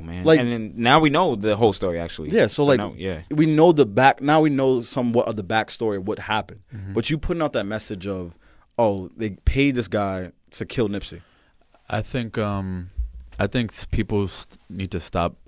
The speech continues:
Speaker 3: uh, blaming the government for everything.
Speaker 2: Mm.
Speaker 3: And
Speaker 1: Yeah.
Speaker 3: like, like,
Speaker 1: That's the
Speaker 3: we
Speaker 1: thing.
Speaker 3: all know that the government
Speaker 1: It's a scapegoat.
Speaker 3: i-, i-,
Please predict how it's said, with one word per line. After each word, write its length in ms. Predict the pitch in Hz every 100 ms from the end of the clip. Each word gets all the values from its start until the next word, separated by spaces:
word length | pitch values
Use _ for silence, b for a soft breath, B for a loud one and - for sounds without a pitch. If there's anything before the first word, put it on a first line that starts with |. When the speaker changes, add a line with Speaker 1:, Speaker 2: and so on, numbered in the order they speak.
| -
Speaker 3:
uh, 200 | 87 82
blaming 400 | 82 87 85 80
the 60 |
government 440 | 80 82 80 80 80
for 140 | -
everything. 400 | 82 80 80 85 95
Speaker 2:
Mm. 240 | 113 92 - _ -
Speaker 3:
And 200 | 98 107
Speaker 1:
Yeah. 60 | 107
Speaker 3:
like, 200 | 104 101 -
like, 260 | 101 98 92
Speaker 1:
That's 20 |
the 100 | 87
Speaker 3:
we 140 | 101 110
Speaker 1:
thing. 80 | -
Speaker 3:
all 180 | 113
know 220 | 113 107 104
that 180 | 95 -
the 60 |
government 540 | 80 90 92 87 87 -
Speaker 1:
It's 100 | -
a 60 | 101
scapegoat. 380 | - 117 113 117
Speaker 3:
i-, 40 |
i-, 40 | 117